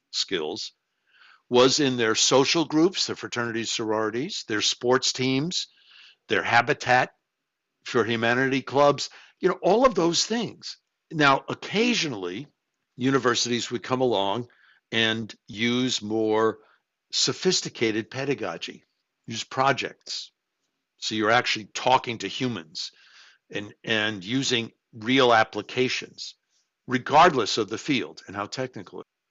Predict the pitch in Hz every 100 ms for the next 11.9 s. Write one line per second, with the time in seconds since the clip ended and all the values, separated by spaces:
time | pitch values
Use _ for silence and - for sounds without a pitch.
0 | - 123 160 170 - 180 160 107 110 123
1 | 113 - 165 151 95 95 101 113 107 110
2 | 165 123 85 - 87 - - _ _ _
3 | - 127 120 113 - 113 - - 131 139
4 | 135 127 - _ 110 123 139 131 - -
5 | 120 123 120 113 - 123 117 110 104 120
6 | 143 117 92 101 95 98 98 117 151 151
7 | 101 98 120 107 123 - 117 113 113 110
8 | - - 104 117 127 117 - - - 131
9 | - 123 113 101 101 101 160 196 139 80
10 | 85 - - _ - - _ 110 107 170
11 | - 147 95 85 107 87 - 92 -